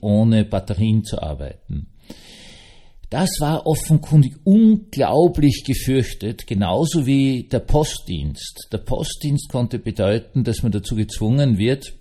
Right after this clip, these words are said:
keine Ahnung, von Jerusalem bis, keine Ahnung, sagen wir Antiochia, äh, irgendeinen Brief für die Römer zu liefern, während dem die Familie in Geiselhaft genommen wird, was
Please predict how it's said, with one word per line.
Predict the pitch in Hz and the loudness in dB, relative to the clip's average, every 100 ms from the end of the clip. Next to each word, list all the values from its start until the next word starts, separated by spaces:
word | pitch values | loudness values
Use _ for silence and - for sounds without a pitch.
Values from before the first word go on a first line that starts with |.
| _ _ _ _ _ _ _ _ _ - | _ _ _ _ _ _ _ _ _ -14
keine | - 85 85 | -6 -4 0
Ahnung, | 101 107 | 0 2
von | 107 | 2
Jerusalem | 104 92 117 120 117 107 110 110 104 104 | 0 0 -2 0 0 0 0 2 0 -2
bis, | 101 101 101 104 98 - - - - - | -2 0 0 0 -4 -8 -14 -14 -16 -18
keine | - 78 73 | -16 -12 -6
Ahnung, | 85 98 87 - - - - - - | -2 0 0 -6 -14 -12 -8 -8 -8
sagen | 92 90 | -6 -4
wir | 85 | -2
Antiochia, | 95 101 117 - 113 107 110 - - - - - | -4 -2 -2 -2 -2 0 -2 -12 -20 -20 -20 -6
äh, | - 101 - | -2 0 0
irgendeinen | 127 123 101 113 104 | 0 0 2 2 2
Brief | 110 127 170 - | 0 0 -2 -2
für | 107 | -2
die | |
Römer | 98 95 87 85 78 | 0 0 0 0 -2
zu | - | -6
liefern, | 80 85 98 143 123 113 | -6 -4 -2 0 0 2
während | 101 101 101 | 2 0 0
dem | 95 | -2
die | 95 | -2
Familie | - 95 101 110 | -2 0 0 0
in | 101 | 0
Geiselhaft | 87 78 95 120 107 104 - | -2 -2 -4 -2 -2 -2 -2
genommen | 104 101 107 110 | 0 2 2 0
wird, | 110 143 - - - - - - | 0 -4 -8 -20 -20 -20 -16 -4
was | 117 | -4